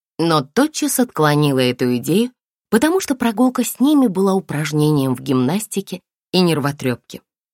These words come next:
Похоже, у обоих была аллергия на ходьбу по прямой, а также страстная цель покалечить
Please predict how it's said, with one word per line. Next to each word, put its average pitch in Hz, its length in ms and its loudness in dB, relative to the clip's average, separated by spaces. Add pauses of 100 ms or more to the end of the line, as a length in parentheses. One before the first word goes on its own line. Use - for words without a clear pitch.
(320)
Похоже, 151 500 0
у - 20 4
обоих 127 500 0 (300)
была 311 340 4
аллергия 269 540 2
на 202 120 2
ходьбу 156 500 0
по 180 160 -2
прямой, 139 520 -4 (280)
а 175 120 0
также 151 360 0
страстная 185 680 0
цель 156 380 -2
покалечить 147 800 -2